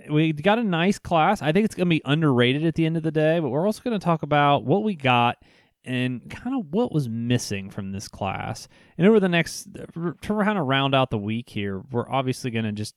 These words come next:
kinda delve further into this class and, uh, just see exactly what we got and kind of evaluate the offensive and defensive side of the ball. Maybe do the offense tomorrow, defense on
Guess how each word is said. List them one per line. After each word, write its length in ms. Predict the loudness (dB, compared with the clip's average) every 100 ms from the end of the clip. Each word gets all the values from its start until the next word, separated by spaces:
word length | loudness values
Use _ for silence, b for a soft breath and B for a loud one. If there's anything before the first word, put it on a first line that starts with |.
| _
kinda 240 | -4 -4 -2
delve 400 | 0 0 0 -2
further 480 | 0 2 4 2
into 220 | 0 -2 -4
this 240 | -6 -8
class 640 | -4 -2 0 0 -4 -12 b b b b b b -2
and, 420 | 2 2 2 0
uh, 120 | -2
just 340 | 0 -2 -2 -10
see 240 | -4 -2
exactly 500 | -2 0 0 0 -2
what 220 | 0 0
we 80 | -2
got 480 | -4 -2 0 0 -2 -6
and 340 | -4 -4 -4
kind 160 | -2 0
of 80 |
evaluate 540 | 0 2 2 4 2 0
the 120 | -2
offensive 460 | -2 -2 -2 -4 -4
and 140 | -2
defensive 420 | -4 -4 -6 -8
side 160 | -4 -2
of 60 |
the 60 | 0
ball. 200 | 0 0
Maybe 220 | 2 0
do 100 | 0
the 120 | 0 0
offense 400 | 0 -2 -6 -6
tomorrow, 640 | -4 0 2 2 2 0
defense 720 | -2 -2 -2 0 -2 -2 -4
on 500 | -6 -4 -6 -6 -8